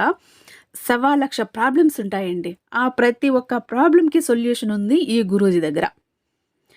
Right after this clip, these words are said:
నమ్మకంతో ఒక్కసారి తప్పకుండా కాల్ ట్రై చేసి చూడండి. హండ్రెడ్కి థౌజండ్ పర్సెంట్ రిజల్ట్ అయితే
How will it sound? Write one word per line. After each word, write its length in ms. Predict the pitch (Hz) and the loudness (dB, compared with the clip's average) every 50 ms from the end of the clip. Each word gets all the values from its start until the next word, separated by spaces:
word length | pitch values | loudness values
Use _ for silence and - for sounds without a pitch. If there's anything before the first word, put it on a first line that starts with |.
| _ _ | _ _
నమ్మకంతో 600 | - 220 247 277 320 359 - 349 311 302 285 294 - - | -4 2 4 6 6 6 6 4 4 4 4 2 0 0
ఒక్కసారి 520 | 220 - - _ - 285 - 269 277 285 | -4 -6 -6 _ -8 -4 -2 0 0 0
తప్పకుండా 580 | 277 - 214 - _ - 294 - 262 254 247 262 | 0 -2 -6 -6 _ -8 -4 -2 0 0 0 0
కాల్ 300 | 254 - 214 208 220 226 | -2 0 -2 0 0 0
ట్రై 180 | - 214 190 208 220 | 0 0 2 2 2
చేసి 260 | 196 190 196 196 - | 2 0 -2 -2 -2
చూడండి. 500 | - 208 190 180 180 165 165 170 226 349 427 - _ - - - _ - | 0 0 0 0 0 -2 -2 0 0 0 0 -2 _ -20 -20 -20 _ -4
హండ్రెడ్కి 500 | - 262 311 370 359 381 302 - - 269 | 0 0 2 2 2 0 -2 -2 -2 -4
థౌజండ్ 440 | - - 214 214 208 196 220 208 - | -2 0 -2 -2 0 -2 -4 -4 -4
పర్సెంట్ 320 | 202 190 190 - 247 254 233 | -4 -4 -2 0 0 0 0
రిజల్ట్ 340 | 208 185 175 185 190 185 - | 0 -2 0 0 -2 0 0
అయితే 240 | 170 175 170 - | -2 -2 0 0